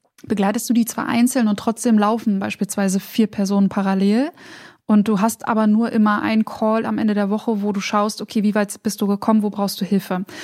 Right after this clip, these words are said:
Das ist ein bisschen systemischer, ähm, weil, ich erklär's noch mal, ein Coaching ist ein reiner Service fast, ne? Also man ist wirklich, ähm, sehr nah dran, man,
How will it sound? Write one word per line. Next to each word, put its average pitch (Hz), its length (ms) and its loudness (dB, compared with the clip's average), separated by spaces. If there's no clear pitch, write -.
Das - 160 0
ist - 440 -2
ein 208 80 4
bisschen 254 380 2
systemischer, 202 880 0
ähm, 190 360 2
weil, 208 560 0
ich - 120 -14
erklär's 214 360 -2
noch 247 140 2
mal, 269 260 2
ein 202 320 0
Coaching 254 720 0
ist - 300 -6
ein 214 180 2
reiner 190 540 0
Service 185 680 -4
fast, - 360 -6
ne? 208 100 4
Also 196 180 -2
man 190 160 0
ist - 200 -4
wirklich, 202 320 -4
ähm, 196 260 0
sehr 208 380 2
nah 202 200 0
dran, 208 320 0
man, 202 240 -2